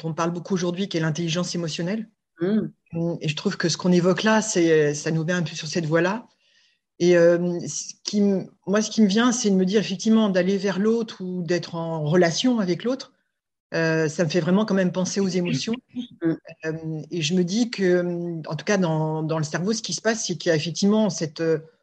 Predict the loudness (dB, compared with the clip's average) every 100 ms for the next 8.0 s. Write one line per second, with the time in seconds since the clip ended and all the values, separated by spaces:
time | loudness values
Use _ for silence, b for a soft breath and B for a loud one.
0 | b _ _ _ _ _ _ -4 -4 -2
1 | -2 0 2 4 4 2 0 2 2 4
2 | 4 4 4 2 2 2 -2 -2 0 0
3 | 0 -2 -4 -6 -8 -8 -8 -6 -6 -2
4 | -4 -4 -8 -14 _ _ _ -8 -4 -4
5 | 0 -2 2 4 6 6 6 4 0 -4
6 | -2 -2 0 -2 0 0 0 -2 -6 -6
7 | -4 0 0 0 -4 0 4 6 6